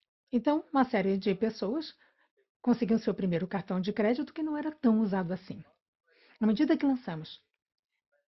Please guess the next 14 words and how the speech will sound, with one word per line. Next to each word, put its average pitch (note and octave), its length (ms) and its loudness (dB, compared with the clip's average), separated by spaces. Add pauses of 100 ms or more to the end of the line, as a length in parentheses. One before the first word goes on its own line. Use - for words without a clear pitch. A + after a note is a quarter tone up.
(160)
a B3 160 -8
poupança, B3 960 4
empréstimos, A3+ 880 0
investimentos, A#3 1000 0
seguro, A#3 580 0
marketplace, A#3 920 2
aí A3+ 60 -2
nós A#3+ 220 0
começamos B3+ 760 0
a G#3 100 -2
ver A#3 420 0 (340)
isso B3+ 240 -4
se - 160 -8
acelerando. A#3+ 920 2